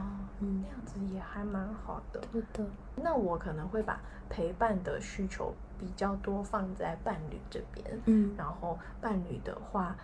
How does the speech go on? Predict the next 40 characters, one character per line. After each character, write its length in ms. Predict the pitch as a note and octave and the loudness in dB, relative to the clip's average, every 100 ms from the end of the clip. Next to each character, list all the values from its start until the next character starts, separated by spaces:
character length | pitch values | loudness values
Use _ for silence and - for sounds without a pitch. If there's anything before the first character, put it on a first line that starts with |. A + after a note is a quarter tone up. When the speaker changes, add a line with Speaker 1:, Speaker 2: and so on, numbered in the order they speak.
| - | -6
Speaker 2:
因 140 | G#3+ G3+ | 0 4
为 160 | G3+ | 4
是 220 | G3 - G3 | 2 2 0
异 200 | F3+ A3 | 2 0
性 240 | F#3+ - F#3 E3+ | 0 2 0 0
恋， 200 | F3 - - - - | -2 -4 -6 -10 -6
就 280 | - F#3+ F3+ - - | 0 2 2 -4 -8
是 160 | - A3 | -4 -2
虽 200 | G#3 A3 | 6 6
然 260 | F#3+ F#3+ F#3 | 8 4 4
要， 320 | A3 F#3+ F#3 - - - - | 4 6 4 -2 -10 -8 -2
呃， 80 | F#3+ G3 - | -2 0 4
让 300 | G#3 G3 F#3 G3+ | 4 4 0 -2
直 240 | - F#3 F#3+ | -2 2 6
男 260 | F#3+ F3+ | 6 6
完 160 | F#3 F3 | 4 2
全 240 | F3+ F#3+ | 2 4
理 140 | F#3+ G3 | 4 4
解 220 | G3 E3 | 4 2
一 80 | E3 | 2
个 160 | - G3 | 0 -2
直 260 | - F#3+ | 2 4
女 240 | G3+ F#3+ F#3+ | 6 6 2
是 200 | - G3 | 0 2
有 160 | - | 2
一 40 | F#3+ | 0
些 160 | G3+ | 0
困 220 | G3+ - G3+ - | 2 4 2 2
难， 80 | - - | -4 4
但 220 | A3+ G#3+ - - | 6 6 2 0
我 120 | - | 4
总 280 | G#3+ G3+ D#3+ | 6 4 2
还 180 | - E3+ | 2 0
是 240 | F3+ G#3+ F#3+ | 4 4 6
会 180 | G#3 F#3+ | 6 6
忍 180 | E3+ | 6
不 140 | E3+ F#3 | 4 -2
住 200 | - G#3 | 2 2
希 280 | G3+ - G#3 | 0 2 6
望， 280 | G#3+ F#3+ | 6 6